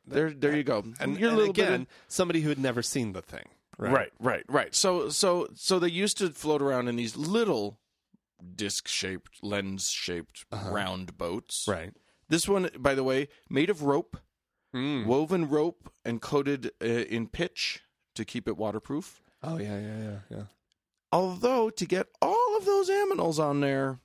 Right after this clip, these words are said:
Speaker 1: you have to have a pretty big lens. That's
Speaker 2: Yeah.
Speaker 1: a pretty big round boat to
Speaker 2: Yeah,
Speaker 1: have.
Speaker 2: yeah.
Speaker 1: Anyway.
Speaker 2: My, my, yeah.
Speaker 1: That's a big, yeah. So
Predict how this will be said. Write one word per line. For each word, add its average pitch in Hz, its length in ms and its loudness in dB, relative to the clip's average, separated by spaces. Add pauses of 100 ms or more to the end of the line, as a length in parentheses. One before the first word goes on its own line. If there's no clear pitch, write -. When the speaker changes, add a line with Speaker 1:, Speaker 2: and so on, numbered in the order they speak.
(440)
Speaker 1:
you 277 240 2
have 254 240 2
to 208 80 4
have 165 140 2
a 117 100 0
pretty 208 680 0
big 160 440 2
lens. 127 760 0 (400)
That's 190 160 2
Speaker 2:
Yeah. 403 100 2
Speaker 1:
a - 40 -12
pretty 220 360 2
big 160 300 2
round 123 520 2
boat 101 360 -2 (240)
to 104 80 0
Speaker 2:
Yeah, 95 60 -4
Speaker 1:
have. 85 400 -2
Speaker 2:
yeah. 92 120 -12 (680)
Speaker 1:
Anyway. 127 380 2
Speaker 2:
My, 104 60 -6
my, 160 220 -6 (200)
yeah. 101 240 -6 (440)
Speaker 1:
That's - 200 -2
a 107 40 -2
big, 101 720 -2
yeah. 82 240 -4 (460)
So 151 400 0